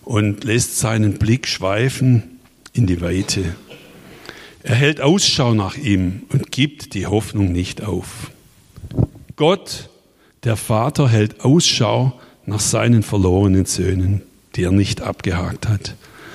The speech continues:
Sie sind in seinem Herzen fest verankert. Auch wenn die Mutter in dieser Geschichte nicht vorkommt,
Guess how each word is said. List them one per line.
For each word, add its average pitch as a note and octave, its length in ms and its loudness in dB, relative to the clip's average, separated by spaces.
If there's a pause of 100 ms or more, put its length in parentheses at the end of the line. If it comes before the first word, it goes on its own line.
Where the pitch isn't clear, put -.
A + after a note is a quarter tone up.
(400)
Sie B2+ 200 2
sind F3+ 300 2
in F3 120 2
seinem D3 380 2
Herzen C3+ 580 0 (120)
fest - 500 -2
verankert. G2 800 -2 (1500)
Auch D3 320 0
wenn D3+ 160 2
die C#3+ 100 2
Mutter C#3+ 440 4
in A#2 120 2
dieser C3+ 240 2
Geschichte B2+ 480 2
nicht C#3+ 300 2
vorkommt, B2 680 0